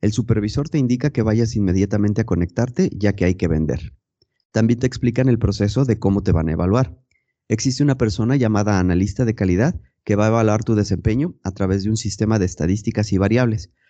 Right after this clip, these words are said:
A qué hora te conectas, si de verdad estás realizando llamadas, cuántas realizas, cómo las tipificas en el sistema de reportes, cuántas pausas haces para ir al baño, para descansar, el número de llamadas que realizaste en la jornada y, lo más importante, si logras vender.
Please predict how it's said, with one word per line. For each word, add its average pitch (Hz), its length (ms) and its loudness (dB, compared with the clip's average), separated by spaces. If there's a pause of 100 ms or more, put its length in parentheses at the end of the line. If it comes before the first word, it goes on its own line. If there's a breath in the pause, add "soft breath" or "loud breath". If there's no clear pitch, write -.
(120)
A 104 100 0
qué 107 120 0
hora 104 140 2
te 87 100 -2
conectas, 110 640 0 (260)
si 98 180 -2
de 101 100 2
verdad 98 280 0
estás 101 260 -2
realizando 92 420 0
llamadas, 110 580 0 (220)
cuántas 101 360 0
realizas, 117 600 0 (260)
cómo 120 220 2
las 110 160 2
tipificas 107 560 -2
en 98 100 0
el 95 100 0
sistema 101 380 -2
de 90 80 2
reportes, 120 640 -2 (260)
cuántas 113 340 -2
pausas 107 400 -2
haces 98 240 -4
para 87 160 0
ir 90 100 2
al 82 120 2
baño, 120 500 0
para 85 200 -4
descansar, 87 640 -4 (320)
el 110 120 0
número 120 260 0
de 98 160 -2
llamadas 98 480 0
que 110 80 -4
realizaste 95 500 -2
en 92 60 0
la 87 100 0
jornada 98 480 -2 (300)
y, 104 100 -2
lo 104 80 2
más 110 160 0
importante, 135 600 0 (240)
si - 220 0
logras 98 340 2
vender. 85 440 -2